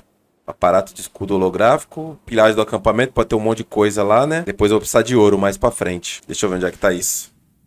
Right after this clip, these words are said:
Dá uma olhada no mapa. É esse aqui, ó, campo de prisioneiro. Oito torretas e um toxicador.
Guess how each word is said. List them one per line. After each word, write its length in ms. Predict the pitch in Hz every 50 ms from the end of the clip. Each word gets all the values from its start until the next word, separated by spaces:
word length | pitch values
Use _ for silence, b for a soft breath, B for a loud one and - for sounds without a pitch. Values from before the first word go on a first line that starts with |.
| _ _ _ _ _ _ _ _
Dá 80 | 82 82
uma 80 | 85
olhada 260 | 85 82 85 87 85
no 80 | 85 85
mapa. 320 | 85 80 80 - - -
É 60 | 95 95
esse 160 | 92 - -
aqui, 240 | 107 - - - -
ó, 80 | 95
campo 260 | 92 - 87 87 -
de 60 | 90 90
prisioneiro. 680 | - - 98 95 101 98 92 90 87 87 90 90 - _ _ _ _ _ _ _ _ _ _ _ _ _ _ _ _ _ _ _
Oito 300 | - 104 113 117 113 -
torretas 640 | - 123 107 98 104 113 120 120 - 151 120 113
e 40 | 120
um 80 | 123 120
toxicador. 760 | 120 - 117 - - - - - 139 117 98 95 90 90 92